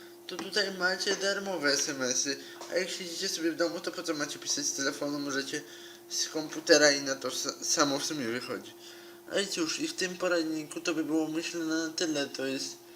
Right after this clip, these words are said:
e, tyle, co ja wam chciałem pokazać. E, następny już mam w planie, co zrobić.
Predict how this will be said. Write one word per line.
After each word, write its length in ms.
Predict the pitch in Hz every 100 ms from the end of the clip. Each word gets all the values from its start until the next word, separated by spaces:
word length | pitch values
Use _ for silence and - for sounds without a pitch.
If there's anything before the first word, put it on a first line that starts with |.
| - - -
e, 260 | 135 135 135 - -
tyle, 300 | 190 175 160
co 140 | 160
ja 160 | 143 147
wam 240 | 147 139
chciałem 480 | - - 151 139 131
pokazać. 1120 | - 135 - 151 127 123 135 143 - - - - - - - - - -
E, 320 | 127 131 135
następny 880 | 143 170 170 - 175 165 151 151 156
już 200 | 139 139
mam 120 | 135
w 60 | 131
planie, 360 | 151 147 135
co 140 | 131 135
zrobić. 600 | 147 127 117 123 131 -